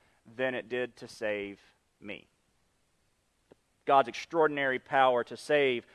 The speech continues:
the worst of sinners. We talked about God's extraordinary reputation. Uh, we talked about the seven sons of Sceva, how that was misused, that reputation of Jesus'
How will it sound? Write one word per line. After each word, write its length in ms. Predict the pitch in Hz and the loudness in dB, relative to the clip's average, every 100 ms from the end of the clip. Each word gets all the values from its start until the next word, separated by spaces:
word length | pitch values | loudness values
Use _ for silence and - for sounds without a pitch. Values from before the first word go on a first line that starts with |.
| _ - | _ -8
the 80 | |
worst 360 | 123 143 143 - | 0 2 2 -2
of 80 | 120 | -6
sinners. 300 | 170 156 135 | -2 -2 -2
We 60 | |
talked 240 | 139 180 175 | 4 4 6
about 240 | 165 156 - - _ | 6 6 4 -20 _
God's 220 | 165 160 | 8 8
extraordinary 680 | 165 - - 185 175 170 165 | 6 -8 0 2 4 4 2
reputation. 1000 | 160 170 160 165 - 208 226 - 143 82 _ _ _ - | 4 4 2 -4 2 2 2 -2 -4 -6 _ _ _ 6
Uh, 200 | 147 143 | 8 8
we 120 | 147 | 4
talked 220 | 175 160 | 2 4
about 120 | 160 | 4
the 80 | 135 | 2
seven 340 | - 170 160 160 | 2 2 2 -2
sons 340 | 175 170 151 | -2 -2 -4
of 100 | 151 | -8
Sceva, 420 | - 185 180 131 | 2 4 6 4
how 140 | 156 156 | 4 6
that 180 | 170 | 6
was 140 | 151 143 - - | 4 -2 -8 -10
misused, 800 | 156 190 - 190 226 202 139 | -2 -2 -2 -2 0 0 2
that 120 | 147 147 | 2 2
reputation 600 | 151 147 170 156 156 143 | 2 0 2 2 0 -10
of 80 | |
Jesus' 560 | 131 165 170 151 151 | -6 -2 -2 -4 -10